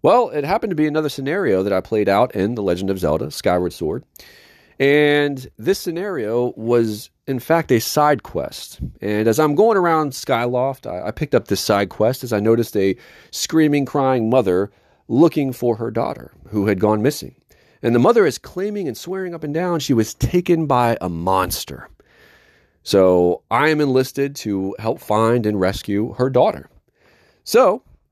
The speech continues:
as I go through, it's pretty much now Detective Link at this point. And it's talking to the different Skyloft residents and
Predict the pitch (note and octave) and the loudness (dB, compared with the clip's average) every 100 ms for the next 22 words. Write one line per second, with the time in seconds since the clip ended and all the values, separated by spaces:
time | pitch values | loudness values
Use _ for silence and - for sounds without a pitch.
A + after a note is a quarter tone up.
0 | - B3+ D4 A3+ G#3 G3 E3 D#3+ E3 A2+ | -6 -4 -4 -2 -2 -2 -2 -2 -4 -2
1 | A2 A#2+ A#2 A2 - - - - - - | 2 4 2 -2 -8 -18 -18 -20 -18 -2
2 | C4 A#3+ E3+ - D3 C#3+ A#2 - D3+ C3 | 0 2 0 0 -2 -2 -2 -4 -4 -2
3 | A2+ F2 F2 F#2+ D#2 C2+ D2 - - D2 | -4 -4 -2 -2 -2 -8 -12 -14 -12 -10
4 | D2+ - _ _ _ F2+ F2+ F#2 F#2 F2+ | -12 -16 _ _ _ -2 0 2 2 0
5 | - B2+ B2+ A#2+ A#2 G#2 G#2+ G#2+ F#2+ - | 0 0 0 -2 -4 -2 -2 -2 -8 -6
6 | G2+ G2+ G2 G2 - F2+ F#2 F#2+ F#2+ - | -4 -2 0 -2 -2 -2 0 0 -2 -4
7 | E2 D#2+ | -8 -8